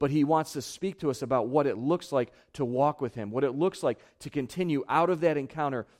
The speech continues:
in personal discipleship and corporate discipleship with Jesus. He speaks to us about what he expects and what he wants for us and what is good for us. It contains his commands. And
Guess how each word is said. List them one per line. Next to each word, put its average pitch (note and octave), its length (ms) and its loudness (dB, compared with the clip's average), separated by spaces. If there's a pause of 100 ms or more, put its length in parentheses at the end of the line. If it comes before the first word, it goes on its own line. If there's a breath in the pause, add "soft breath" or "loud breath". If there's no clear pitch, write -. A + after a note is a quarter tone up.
(100)
in C3+ 140 -2
personal E3+ 560 -2 (200 soft breath)
discipleship C3+ 720 0
and A2 140 -4
corporate E3 380 0
discipleship B2 640 -6
with A2+ 100 -10
Jesus. A#2+ 300 -4 (180 soft breath)
He D#3+ 160 -2
speaks - 440 -2
to D3 120 0
us B2+ 140 -2
about A#2 260 2
what C#3+ 160 2
he C#3 140 -2
expects - 500 -4 (220 soft breath)
and B2 80 -4
what C3 120 2
he C3+ 100 2
wants D3+ 320 0
for A#2+ 120 -4
us - 160 -8
and C3 120 -6
what C3+ 120 0
is A2+ 140 -2
good D3+ 180 -6
for G2 140 -4
us. G2 100 -12 (220 soft breath)
It C#3 100 0
contains C3+ 480 -4
his A#2+ 160 -8
commands. A2 600 -8 (1160)
And D3 220 2